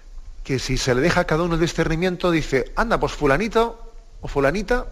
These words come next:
pues la recibe, pues yo estoy peor que ella, porque yo tengo más enfermedades que ella, a mí me duele más, pues yo no sé qué". Es curioso, pero, pero tenemos que decir que también en estas cosas a veces se,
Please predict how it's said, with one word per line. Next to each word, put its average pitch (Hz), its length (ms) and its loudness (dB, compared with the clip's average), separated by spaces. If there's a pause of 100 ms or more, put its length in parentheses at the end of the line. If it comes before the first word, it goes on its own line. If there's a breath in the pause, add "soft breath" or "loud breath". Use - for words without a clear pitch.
(560)
pues 123 140 -4
la 202 80 4
recibe, 208 340 -2
pues 214 180 -2
yo 262 60 -2
estoy 233 200 -2
peor 127 220 2
que - 120 0
ella, 185 180 4
porque 135 240 2
yo 196 140 2
tengo 254 220 -2
más 147 180 0
enfermedades 135 480 0
que 175 80 -2
ella, 175 80 2
a - 20 0
mí 175 80 0
me 180 120 2
duele 160 240 4
más, 220 140 0 (300 loud breath)
pues 135 140 0
yo 240 60 0
no 240 100 0
sé 156 100 0
qué". 214 160 0 (640 loud breath)
Es - 100 -4
curioso, 175 560 2
pero, 110 380 0
pero 120 220 0
tenemos 131 380 -2
que 151 120 2
decir 147 320 2
que 139 360 0 (840)
también 135 360 2
en 139 120 0
estas 151 280 0
cosas 160 500 0 (140)
a 107 80 -8
veces 127 420 -2 (500 loud breath)
se, 117 460 0